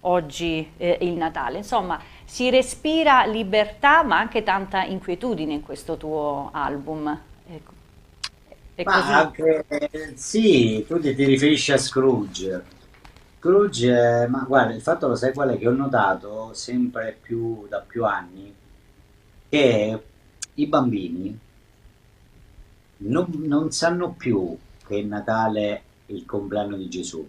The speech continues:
Speaker 2: Cioè, i bambini non sanno che Gesù compie duemilaventidue anni.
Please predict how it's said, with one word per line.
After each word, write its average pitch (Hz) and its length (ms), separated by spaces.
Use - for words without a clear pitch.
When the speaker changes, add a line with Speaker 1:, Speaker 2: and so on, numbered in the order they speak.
Speaker 2:
Cioè, 127 200
i 113 60
bambini 127 380
non 139 200
sanno 90 640
che 98 320
Gesù 95 400
compie 98 720
duemilaventidue 98 1000
anni. 85 480